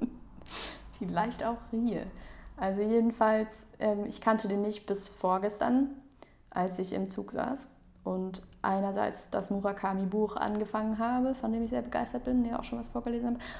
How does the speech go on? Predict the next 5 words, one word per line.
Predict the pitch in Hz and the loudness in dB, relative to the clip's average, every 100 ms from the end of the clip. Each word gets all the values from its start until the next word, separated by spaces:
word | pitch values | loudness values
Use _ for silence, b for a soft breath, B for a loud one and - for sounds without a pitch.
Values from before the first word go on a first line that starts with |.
| B | B
und | 202 208 - | 0 2 2
andererseits | 202 208 214 208 214 214 214 220 220 - - - _ _ _ _ _ _ _ - | 2 4 4 6 6 6 6 4 2 -8 -16 -20 _ _ _ _ _ _ _ 4
im | 233 240 247 247 - - - _ _ _ - | 6 8 8 6 0 -12 -20 _ _ _ 6
Algorithmus | 233 233 226 226 269 - 269 269 - | 8 10 6 4 4 8 10 8 4
von | 233 233 233 226 | 6 6 6 4